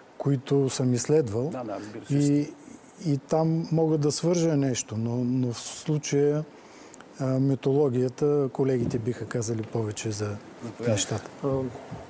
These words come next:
Speaker 3: а, значи всичко това е точно така. А, аз искам само да добавя, че действително и в Южна Америка съществува мит за потопа. В Китай също има, а, подобна легенда. А, така че,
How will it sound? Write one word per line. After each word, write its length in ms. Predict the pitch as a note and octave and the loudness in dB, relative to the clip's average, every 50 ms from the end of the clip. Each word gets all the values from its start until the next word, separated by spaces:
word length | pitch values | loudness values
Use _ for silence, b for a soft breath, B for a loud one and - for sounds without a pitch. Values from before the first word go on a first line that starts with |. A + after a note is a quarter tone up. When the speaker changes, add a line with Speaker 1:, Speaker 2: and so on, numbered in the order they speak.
| - - - - - G3+ E3 | -18 -20 -10 -4 0 2 4
Speaker 3:
а, 180 | C#3+ D3 D3 | 4 4 4
значи 360 | C#3 - - E3 F#3 - F#3 | 2 2 0 0 0 2 0
всичко 320 | D#3+ - - G3 - - - - | 0 2 0 -2 -2 -4 -6 0
това 220 | - F#3 F3+ E3+ | 4 6 6 8
е 100 | E3+ D#3 | 6 4
точно 500 | - - - - C#3+ C3+ - - C#3 A#2+ | 2 0 0 2 2 2 2 2 -2 0
така. 380 | - - A2 - C#3 D3+ G3 A3 - B B B B B B B B B - - | 0 -2 -2 2 2 2 2 2 -2 B B B B B B B B B 0 2
А, 480 | D#3+ D#3+ D#3 D3+ D3 D3 D3 D3 D3 C#3+ - - - | 4 4 4 4 4 4 4 2 2 0 -4 -4 -2
аз 160 | D#3 D3 C#3 | 0 2 2
искам 240 | - C3+ - - C#3 | 2 2 2 0 -2
само 260 | - - C#3 C3 C3 | -2 0 0 2 2
да 100 | A#2 A2+ G#2+ | 2 0 0
добавя, 320 | A2+ A2+ A2+ C#3+ E3 E3+ | 0 2 2 4 4 4
че 140 | D#3 - C3+ | 2 2 0
действително 520 | A#2+ A#2+ - - D#3+ - - D#3+ D3 D3+ | 0 0 0 -2 -2 -2 0 0 2 4
и 40 | D#3+ D3 C3+ | 4 4 2
в 40 | C3 - - | 2 0 0
Южна 280 | C3+ B2+ A2+ A#2 A#2 A#2 | 0 0 2 0 0 0
Америка 540 | A2+ A2+ A2+ A2 A2 - - - A2+ A2 G#2+ A2 - - - - - - - | 0 0 0 -2 -4 -4 -2 -2 0 0 -2 -4 -8 -14 -20 -18 -14 -12 -8
съществува 640 | - - A#2 - - - - - C#3 C3+ D3+ D#3+ | -4 -4 -4 -4 -4 -6 -4 0 0 0 2 2
мит 180 | D#3+ E3 E3+ D3+ | 0 0 0 0
за 100 | D#3 E3 | -2 -2
потопа. 480 | - - - - F#3+ - - F#3+ G3+ F#3+ B B B B B B B - | -4 -2 0 0 0 4 4 4 4 2 B B B B B B B 2
В 120 | E3 F3 - - | 2 2 2 2
Китай 300 | - - - - F3 D#3+ | -4 -4 0 2 4 4
също 440 | - - - C#3+ - - - - C#3 | 4 4 2 2 0 0 -2 -2 0
има, 420 | C#3 C#3 D3 D3 C#3+ C3+ C3+ C#3 - - - - | 2 2 2 2 2 2 0 -2 -4 -8 -4 -2
а, 20 | C#3 C3+ C3 C3 C3 C3 C3 C3 C3 B2+ B2+ B2+ - | 0 0 2 0 0 0 0 0 0 -2 -2 -4 -4
подобна 400 | - C3 B2+ C#3 B2 B2 B2+ B2 | -4 0 2 2 4 4 4 4
легенда. 420 | A#2+ A#2 G#2 A2+ A2+ G#2 F#2+ - - - B B B B B B B B B B - - - | 4 4 4 4 2 2 0 -2 -8 -12 B B B B B B B B B B -6 0 2
А, 180 | D3 C3+ B2+ B2+ | 4 4 4 2
така 300 | - - - - E3 D#3 | 0 -2 0 2 2 2
че, 220 | - - - E3+ | 4 2 2 4